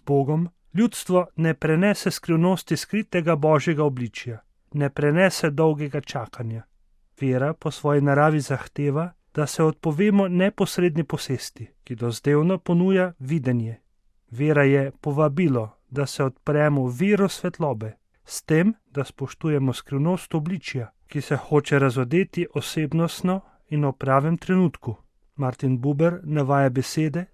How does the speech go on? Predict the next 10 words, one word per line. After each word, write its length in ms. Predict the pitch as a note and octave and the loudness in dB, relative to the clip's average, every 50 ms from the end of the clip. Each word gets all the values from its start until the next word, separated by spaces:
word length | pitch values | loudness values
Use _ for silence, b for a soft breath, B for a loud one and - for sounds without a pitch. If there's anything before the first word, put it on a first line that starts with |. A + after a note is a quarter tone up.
| _ _ | _ _
s 120 | - - - | -20 -12 -4
katerimi 580 | - D3 C#3 - - D3 C#3+ C3+ C3 C3 C3+ | -2 -2 -2 0 2 2 4 6 6 6 6
je 120 | C3+ B2+ B2+ | 4 4 4
rabin 380 | C3 B2+ B2 C#3 D3+ C#3+ C3+ | 4 2 2 4 2 2 2
von 240 | A#2 C3 C3+ B2+ A#2+ | 2 2 2 0 0
Koch 380 | - - F3+ F#3 G3+ - - - _ _ _ - | -2 -2 0 0 0 -2 -4 -18 _ _ _ -8
opredelil 560 | C#3+ C3+ - C#3+ C#3 C3 C#3 C#3+ D#3 F#3+ F#3+ | -8 -6 -4 -2 -2 0 0 2 2 2 2
malikovanje. 840 | F3 E3 D#3+ D3+ D3+ - - D#3+ C#3+ C#3+ C#3+ C3+ C3 B2 A#2+ A#2+ A#2+ - _ _ _ _ _ _ _ _ - | 4 4 4 4 2 0 2 2 4 4 4 4 4 2 0 -2 -4 -8 _ _ _ _ _ _ _ _ -2
Malikovanje 720 | C#3 C3+ C3+ C#3 C#3 - C#3+ C3+ C#3 C#3+ C#3 C#3+ C#3 C3 | 0 2 2 2 2 2 2 4 6 6 6 4 4 2
je, 340 | B2+ B2 A#2+ C3+ D#3 F3 G3 | 2 0 0 0 0 -2 -4